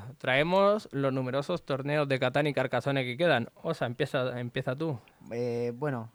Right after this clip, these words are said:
Speaker 2: eh, en el centro, no sé si cultural o comercial,
Speaker 1: Comercial.
Speaker 2: Vialia en Vigo. Viva Vigo. El veinticinco de junio, eh, en Vigo. <laughs>
Speaker 1: Sí.
Speaker 2: Y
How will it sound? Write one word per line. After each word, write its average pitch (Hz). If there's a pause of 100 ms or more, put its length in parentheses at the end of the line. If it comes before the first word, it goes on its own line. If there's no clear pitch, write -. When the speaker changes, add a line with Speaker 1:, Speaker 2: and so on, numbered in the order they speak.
Speaker 2:
eh, 110 (140)
en 127
el 123
centro, 143 (140)
no 135
sé 135
si 139
cultural 135
o 107
comercial, 131
Speaker 1:
Comercial. 135 (500)
Speaker 2:
Vialia 160
en 113
Vigo. 117
Viva 135
Vigo. 113 (280)
El 120
veinticinco 123
de 120
junio, 202 (880)
eh, 139
en 123
Vigo. 147
<laughs> -
Speaker 1:
Sí. - (460)
Speaker 2:
Y 147